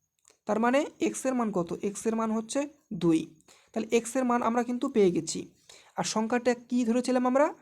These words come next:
ফাইভ এক্স আর ফোর এক্স। তাহলে এক্সের মান কত? দুই। তাহলে ফাইভ এক্সের, আহ, এক্সের মান হচ্ছে দুই, তাহলে কি ফাইভ এক্স মানে কি?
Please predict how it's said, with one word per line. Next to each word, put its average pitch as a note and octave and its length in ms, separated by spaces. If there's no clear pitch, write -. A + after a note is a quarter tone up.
ফাইভ G3+ 320
এক্স D#4+ 360
আর D#4 160
ফোর F3+ 280
এক্স। - 320
তাহলে A3 420
এক্সের A3 360
মান B3 160
কত? A#3+ 160
দুই। A#3+ 340
তাহলে G3+ 140
ফাইভ A3 280
এক্সের, B3+ 320
আহ, G3+ 760
এক্সের A3 320
মান A#3+ 80
হচ্ছে A#3 160
দুই, A#3 260
তাহলে A3 240
কি G#3+ 100
ফাইভ A3+ 220
এক্স A#3+ 140
মানে A#3 140
কি? - 180